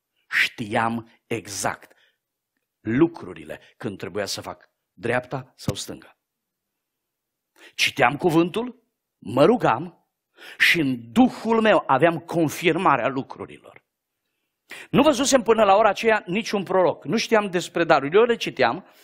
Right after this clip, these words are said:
m-am dus la un frate și l-am întrebat: „Spune-mi, te rog frumos, cum e cu, cu, cu darurile acestea din, din Corinteni?” „A, da, dar au fost.” Și în mintea mea am rămas cu „au fost”.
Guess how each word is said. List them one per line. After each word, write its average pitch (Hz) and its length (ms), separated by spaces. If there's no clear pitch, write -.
m-am 131 200
dus 247 180
la 175 120
un 147 100
frate 156 480
și - 140
l-am 131 140
întrebat: 135 360
„Spune-mi, 254 300
te 254 100
rog 240 120
frumos, 208 240
cum 277 240
e 247 40
cu, 180 220
cu, 180 280
cu 165 160
darurile 170 400
acestea 151 440
din, 127 260
din 160 180
Corinteni?” 151 720
„A, 247 140
da, 214 680
dar 190 180
au 185 60
fost.” - 520
Și - 200
în 147 120
mintea 277 440
mea 190 360
am 175 260
rămas 180 400
cu 233 120
„au 240 100
fost”. - 520